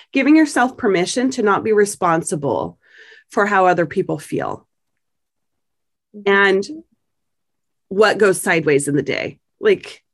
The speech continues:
it's, it's not our job to fix every sideways situation that occurs.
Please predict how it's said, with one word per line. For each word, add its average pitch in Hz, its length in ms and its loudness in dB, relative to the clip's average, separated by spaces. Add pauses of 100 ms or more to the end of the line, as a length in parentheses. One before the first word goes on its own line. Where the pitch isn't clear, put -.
it's, - 320 -2
it's - 220 -2
not 254 180 4
our 247 120 2
job 196 300 0
to 202 60 -6
fix 180 420 -6
every 185 300 2
sideways 165 760 -2 (300)
situation 160 680 0
that 135 120 0
occurs. 98 600 -6